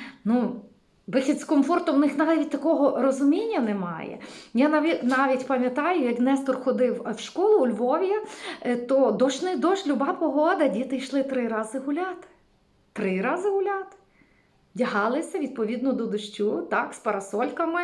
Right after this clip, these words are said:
з такими плащовиками, е, в гумовці і йшли гуляти. Так?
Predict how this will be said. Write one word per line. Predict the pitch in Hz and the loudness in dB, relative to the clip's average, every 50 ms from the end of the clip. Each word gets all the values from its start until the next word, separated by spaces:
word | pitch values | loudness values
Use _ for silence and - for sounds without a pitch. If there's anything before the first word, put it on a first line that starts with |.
| 349 339 | -4 -6
з | 285 214 - - | -8 -8 -8 -8
такими | 214 208 214 - 214 208 202 | -8 -6 -6 -4 -4 -4 -6
плащовиками, | 202 202 196 196 - - 202 170 185 185 - - 202 226 285 339 359 339 330 330 339 339 339 330 - - 427 403 381 320 285 - - | -6 -6 -8 -8 -6 -8 -8 -8 -8 -10 -6 -2 0 2 2 2 0 -2 -2 -4 -4 -6 -8 -12 -14 -12 -10 -8 -8 -8 -10 -8 -8
е, | 240 226 226 220 | -6 -4 -4 -4
в | 202 202 | -4 -2
гумовці | - 226 208 190 196 208 233 277 349 392 - - - 349 | -2 0 0 0 2 2 4 4 4 2 -2 -6 -8 -10
і | - - 226 226 | -6 -6 -4 -6
йшли | 214 214 - - 254 269 294 | -4 -6 -6 -4 -2 -2 0
гуляти. | 294 311 339 349 392 403 403 320 - - - 175 185 196 - - _ _ _ _ _ _ _ | 0 0 0 0 0 0 -2 -4 -6 -8 -10 -12 -14 -14 -18 -20 _ _ _ _ _ _ _
Так? | - 247 269 339 427 427 - - | -2 0 0 0 0 -2 -6 -12